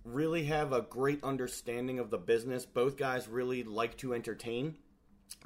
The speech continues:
Both guys are very athletic. I like the matchup. I kind of, I kinda see what you're saying about no, just kinda throwing them in there. This is what's happening. So now they have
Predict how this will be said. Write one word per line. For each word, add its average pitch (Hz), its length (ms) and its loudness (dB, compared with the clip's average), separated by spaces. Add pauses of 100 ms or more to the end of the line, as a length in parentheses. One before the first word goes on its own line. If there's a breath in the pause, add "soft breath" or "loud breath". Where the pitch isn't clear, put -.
Both 143 240 4
guys 143 240 4
are 127 80 -2
very 131 560 0
athletic. 123 540 0 (300 loud breath)
I 117 120 0
like 131 340 2
the 147 100 -2
matchup. 139 480 2 (220 loud breath)
I - 80 -6
kind 185 240 2
of, 196 160 0 (180)
I 147 120 4
kinda 214 300 0
see 214 120 0
what 185 120 0
you're 151 80 -4
saying 156 260 2
about 131 380 2 (300)
no, 139 460 4
just 156 300 -4
kinda 160 160 0
throwing 156 300 8
them 147 100 4
in 139 80 4
there. 117 100 2
This 139 140 4
is 143 80 -2
what's 147 180 2
happening. 123 380 2 (180 loud breath)
So - 140 2
now 156 240 4
they 160 160 6
have 147 400 2